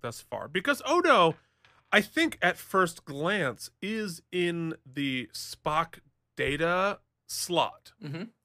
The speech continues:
Speaker 1: on the team because he's very gruff, he's very sort of straightforward and by the book and a little bit mysterious. But, um, we learn in this that Odo is actually very emotional.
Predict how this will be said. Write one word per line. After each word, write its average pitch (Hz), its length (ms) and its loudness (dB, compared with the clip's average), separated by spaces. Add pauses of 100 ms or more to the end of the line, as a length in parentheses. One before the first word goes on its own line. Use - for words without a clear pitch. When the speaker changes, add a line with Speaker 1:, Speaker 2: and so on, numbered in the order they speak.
Speaker 1:
on 135 200 0
the 143 80 -8
team 196 460 -2
because 135 340 -6
he's 131 160 -6
very 110 280 -2
gruff, 185 480 0
he's 127 200 -6
very 123 380 0
sort 127 280 -4
of 120 140 -4 (580)
straightforward 196 840 2
and 131 140 -6
by 123 220 2
the 123 100 -6
book 214 300 2
and 131 100 -6
a 120 40 -6
little 131 180 -4
bit 135 180 -4
mysterious. 170 840 0 (440)
But, 156 400 4 (100)
um, 110 500 0 (960)
we 240 160 -6
learn 311 400 2
in 147 340 -4
this - 440 -6 (200)
that 160 320 2 (340)
Odo 143 680 2
is 170 240 -2
actually 220 440 -2
very 185 640 -2
emotional. 147 680 -4